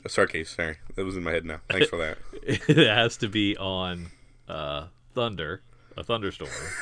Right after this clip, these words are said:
Speaker 1: <laughs>
Speaker 2: So I turn the th-, <laughs> I turn the thunderstorm on, and then I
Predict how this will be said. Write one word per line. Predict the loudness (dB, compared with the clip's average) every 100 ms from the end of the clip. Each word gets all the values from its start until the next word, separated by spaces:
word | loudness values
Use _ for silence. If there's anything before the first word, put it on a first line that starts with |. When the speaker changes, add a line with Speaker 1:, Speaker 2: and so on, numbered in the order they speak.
| 2
Speaker 1:
<laughs> | 2 4 2 2 4
Speaker 2:
So | 6
I |
turn | 8 10 10 10
the |
th-, | 8 8 8
<laughs> |
I | 10 10
turn | 10 6 6
the | 4
thunderstorm | 4 4 2 -2 -4 -4
on, | -4 -4 -6 -10 -16 -20 -16 -2
and | 0 2
then | 2
I | 2